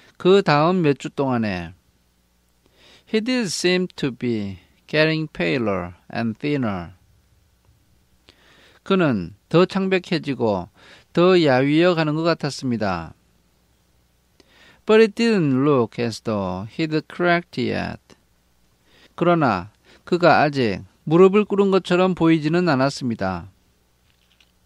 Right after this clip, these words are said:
Every time they passed the third floor corridor, 삼 층의 복도를 지날 때마다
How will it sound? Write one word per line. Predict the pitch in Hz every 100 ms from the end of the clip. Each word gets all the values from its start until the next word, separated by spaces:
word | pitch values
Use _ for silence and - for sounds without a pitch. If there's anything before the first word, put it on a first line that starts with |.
| _ _ _ _ _ _ _ _ _ _ _ _ - - -
Every | 202 208 208
time | - 165 135 113 101 101
they | 131 131 131
passed | - 190 190 - -
the | 120 104 92 92 - _
third | 180 180 180
floor | 175 - 147 143 117 -
corridor, | 165 156 131 110 101 90 87 95 _ _ _ _ _ _ _ _ _ _ _ _ 185
삼 | - 202
층의 | 196 220 202 143 120
복도를 | 139 - 170 196
지날 | - 160 151
때마다 | - 147 127 104 92 85